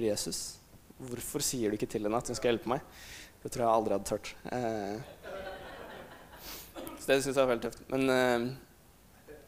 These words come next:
nei, det vi får ut av den historien her, da, er, er rekkefølgen.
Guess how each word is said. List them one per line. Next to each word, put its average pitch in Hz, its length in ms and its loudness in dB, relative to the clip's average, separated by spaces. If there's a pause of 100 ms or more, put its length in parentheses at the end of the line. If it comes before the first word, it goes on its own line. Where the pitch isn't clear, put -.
(560)
nei, 117 80 0
det 135 240 8
vi 143 80 -4
får 156 180 2
ut 135 300 0
av 120 260 6
den 120 140 0
historien 123 400 -2
her, 139 220 0
da, - 920 -10 (100)
er, 117 140 2 (760)
er 135 220 4
rekkefølgen. 123 420 -2